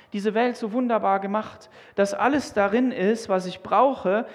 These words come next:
damit ich mein Leben in Fröhlichkeit und Schönheit vor dir leben kann“, dann brauche ich mir keine Sorgen darum zu machen, dass hier eine Falte ist und da irgendwie eine Runzel und da eine Narbe und hier noch irgendwo was nicht in Ordnung ist und dass ich nicht so aussehe wie der und der.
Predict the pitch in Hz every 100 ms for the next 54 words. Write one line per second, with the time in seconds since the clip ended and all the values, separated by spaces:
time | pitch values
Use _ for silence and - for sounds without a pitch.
0 | - - 202 226 269 254 247 254 240 220
1 | 240 254 220 190 180 - 240 269 240 -
2 | 202 202 190 - 262 233 196 190 196 -
3 | 233 226 208 233 240 160 170 160 196 208
4 | - - - 208 208 226 277 262 233 214
5 | 214 208 190 262 247 196 180 190 - 180
6 | 190 226 220 185 180 233 254 233 226 220
7 | 220 226 233 233 226 185 165 202 226 226
8 | 226 226 208 220 240 233 226 180 175 190
9 | 226 220 214 220 220 220 180 175 - 226
10 | 247 - - - - 208 233 247 220 233
11 | 220 208 202 226 254 240 196 208 208 202
12 | 202 185 180 - 220 233 247 247 233 240
13 | 202 226 220 208 196 202 202 196 180 190
14 | 196 208